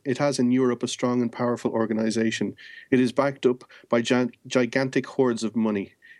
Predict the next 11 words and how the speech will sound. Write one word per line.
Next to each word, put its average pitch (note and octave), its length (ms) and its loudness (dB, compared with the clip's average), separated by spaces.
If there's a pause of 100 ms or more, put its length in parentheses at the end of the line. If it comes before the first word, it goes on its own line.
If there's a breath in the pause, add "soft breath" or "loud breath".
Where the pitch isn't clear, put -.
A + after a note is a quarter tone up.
It C3+ 80 -2
works B2+ 280 0
secretly C#3+ 600 0
and B2 120 -2
stealthily. A2+ 680 -2 (360 loud breath)
It B2+ 80 2
appeals C3+ 460 2
forcibly A2+ 640 0 (480 loud breath)
to A#2+ 100 2
the A2+ 100 0
self-interest C#3 920 -2